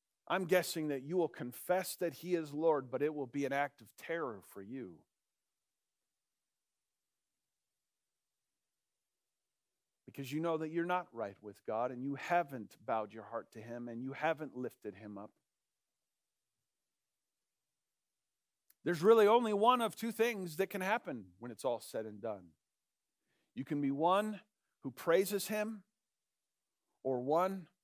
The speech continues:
who was forced to acknowledge his lordship, and his authority to bring a righteous judgment upon you for your unwillingness to surrender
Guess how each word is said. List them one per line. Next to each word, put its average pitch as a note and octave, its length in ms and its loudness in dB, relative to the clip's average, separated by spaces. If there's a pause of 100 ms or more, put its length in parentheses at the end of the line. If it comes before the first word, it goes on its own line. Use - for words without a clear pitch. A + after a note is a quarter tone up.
(300)
who C3+ 120 -8
was B2 140 -8
forced F3+ 420 -4
to F3 140 0
acknowledge C3 840 -4 (320)
his G#2+ 160 -8
lordship, A#2 600 -8 (960)
and A#2+ 120 -10
his C#3+ 180 -6
authority F3 760 -2
to C#3+ 180 -8
bring C#3 300 -4
a A#2+ 80 -4
righteous A#2+ 540 -4
judgment A#2+ 540 -8
upon G2+ 360 -10
you D#2+ 120 -20 (1500)
for C3 160 -4
your B2+ 200 -2
unwillingness C3 840 -4
to - 80 -20
surrender A2 720 -8